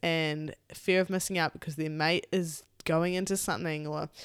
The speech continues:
their friend's boyfriend is doing this and they feel like they want to do it too. And I just think it's important to be able to justify that decision on your own without mentioning any-, anything anyone else is doing.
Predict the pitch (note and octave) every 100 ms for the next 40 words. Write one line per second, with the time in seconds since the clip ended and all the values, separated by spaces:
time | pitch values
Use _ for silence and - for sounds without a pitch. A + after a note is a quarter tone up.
0 | - - _ - D#3 D3 - F3+ G3 G#3
1 | G3 F3+ E3+ F3 F#3+ D#3+ E3+ D3+ D#3 D3+
2 | E3 D#3 F3+ F3 D3+ - D#3+ D#3+ F3+ -
3 | E3+ D3+ E3+ E3+ F3 F3 F3 - - E3
4 | D#3 - - F#3+ F#3 F3+ - F3+ G3 G#3
5 | G3+ G#3+ G3+ F#3+ - F#3 - F3 D3 -
6 | F3 E3+ E3+ F3 E3+ D#3 E3+ - E3+ -
7 | E3 D#3+ - E3+ - D#3+ E3 D#3 - -
8 | E3+ E3+ E3 D#3+ D#3 G3+ B3+ G#3 F3 D#3
9 | E3 E3 - - E3 D#3 D#3 D#3 - _
10 | _ _ _ _ _ F3+ F3+ F3 - G#3
11 | G#3 G3 - F3+ F3 E3 D#3+ D#3+ - -
12 | E3 A#2+ C3